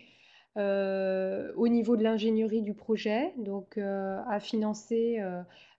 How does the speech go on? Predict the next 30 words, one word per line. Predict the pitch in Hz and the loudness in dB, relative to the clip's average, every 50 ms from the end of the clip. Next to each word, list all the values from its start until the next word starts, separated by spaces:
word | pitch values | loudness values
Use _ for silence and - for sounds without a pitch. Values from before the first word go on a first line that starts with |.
| - | -6
euh, | 220 196 190 | -4 -2 0
l'accompagnement, | 190 202 208 214 214 233 220 214 220 208 202 202 202 202 208 214 214 214 220 220 220 214 214 202 | 2 2 2 2 2 0 0 0 0 0 0 0 -2 -2 -2 -2 -2 0 -2 -2 -2 -2 -4 -4
euh, | 185 180 180 180 180 | -4 -6 -6 -6 -6
de | 170 165 | -6 -6
la | 190 190 | -6 -6
création | 190 - - 214 202 196 190 - - | -6 -8 -6 -6 -6 -6 -6 -6 -6
de | 196 190 | -4 -4
la | 190 196 | -4 -4
sic, | 185 - - - 220 220 220 226 233 233 226 220 - 208 190 185 | -4 -6 -6 -4 -4 -2 -2 -2 -4 -4 -6 -6 -6 -6 -6 -6
tout | - 220 | -8 -10
le | 190 - | -12 -8
travail | - - 214 202 208 202 | -6 -4 -2 -2 -2 -2
de | 185 202 | 0 0
mobilisation, | 202 196 202 202 185 190 190 202 190 180 202 190 190 - - 220 | 0 0 -2 -2 -4 -4 -6 -6 -4 -4 -4 -4 -6 -6 -6 -6
de | 208 202 | -6 -4
communication. | 208 214 196 190 190 190 185 180 - 196 185 - - - 247 277 302 - - _ _ - - - - - - - - - - - _ - | -2 -2 -2 -2 -2 -4 -6 -6 -8 -8 -10 -8 -6 -4 -4 -4 -4 -6 -8 _ _ -20 -20 -20 -20 -20 -20 -20 -20 -20 -20 -18 _ 0
Euh, | 208 208 208 208 | 2 4 4 4
donc | 202 180 226 233 220 226 | 4 4 4 4 4 4
l'Ardèche, | 240 240 233 226 226 214 240 247 247 247 240 - - 220 202 208 | 4 2 2 2 2 4 4 6 6 4 2 0 -2 -2 -2 -2
puisque | - 208 196 - - - 226 214 | -4 -8 -8 -8 -6 -4 -4 -4
c'est | 208 - - 208 | -2 -4 -4 -4
l'Ardèche | 202 196 196 196 214 220 220 - | -2 -4 -2 -2 -2 -2 -2 -2
qui | - 214 | -2 -2
a | 202 | -2
initié | 196 196 196 196 196 - - - - 226 226 226 - - 226 | 0 0 -2 -2 -4 -6 -8 -4 0 0 0 0 2 2 2
et | 226 220 | 2 2
accompagné | 220 220 - 214 208 - 208 196 196 202 214 202 | 2 0 -2 -4 -4 -4 -4 -4 -2 -2 -2 -2
le, | 196 190 185 180 180 180 | -2 -4 -4 -4 -4 -4
le | 185 190 202 | -2 -2 -2
projet. | 202 - - - 208 180 196 214 226 247 | -2 -4 -4 -6 -4 -2 -2 0 0 0